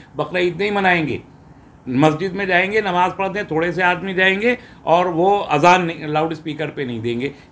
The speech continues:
यही शराइत थी। वो आज सरकार में आ गए, दो हज़ार दो में वहाँ सरकार में थे, अब यहाँ पर भी सरकार में, वही शराइत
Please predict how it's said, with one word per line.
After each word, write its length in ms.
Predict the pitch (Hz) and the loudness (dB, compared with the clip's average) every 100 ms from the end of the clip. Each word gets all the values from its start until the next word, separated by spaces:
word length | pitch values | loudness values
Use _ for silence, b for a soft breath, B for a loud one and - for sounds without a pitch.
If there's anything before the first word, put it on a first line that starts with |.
| 113 | 0
यही 240 | 143 185 | 2 2
शराइत 420 | 190 185 196 190 | 0 0 0 -2
थी। 80 | 220 | -4
वो 200 | 165 180 | 2 2
आज 300 | 208 147 175 | 4 2 0
सरकार 440 | 185 165 156 165 | -2 -6 -2 -2
में 120 | 185 196 | -2 -4
आ 120 | 196 | -4
गए, 200 | 196 226 B B - | -4 -8 B B -8
दो 100 | 127 | -2
हज़ार 260 | 165 180 180 | 0 0 0
दो 200 | 147 185 | -2 -2
में 120 | 196 | -2
वहाँ 240 | 151 156 | -2 -2
सरकार 400 | 180 190 196 202 | -2 -4 0 0
में 140 | 208 226 | 0 -6
थे, 120 | 220 180 B B | -6 -6 B B
अब 140 | 160 175 | -2 0
यहाँ 260 | 175 143 | 0 0
पर 140 | 160 180 | -2 -4
भी 140 | 196 | -6
सरकार 380 | 190 190 196 196 | -6 -4 -2 -2
में, 100 | 214 | -2
वही 340 | 190 123 165 - | 0 2 2 2
शराइत 380 | 196 196 202 | 0 0 -2